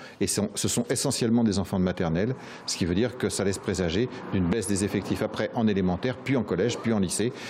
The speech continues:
Il y a, euh, une, une fuite, je dirais presque une hémorragie de la population scolaire dans le département.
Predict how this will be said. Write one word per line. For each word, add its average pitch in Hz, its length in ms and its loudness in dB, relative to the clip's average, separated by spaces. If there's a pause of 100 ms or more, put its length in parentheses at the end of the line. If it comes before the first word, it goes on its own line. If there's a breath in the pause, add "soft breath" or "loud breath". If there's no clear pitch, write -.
(200 loud breath)
Il 104 80 2
y - 20 4
a, 110 160 2
euh, 104 280 2
une, 95 420 4
une 87 460 4
fuite, 139 500 0
je 85 100 -4
dirais 101 180 2
presque - 280 -4
une 98 120 4
hémorragie 117 500 2
de 98 100 0
la 90 80 4
population 101 560 0 (220 loud breath)
scolaire 117 500 0
dans 110 120 0
le 98 60 4
département. 95 460 -2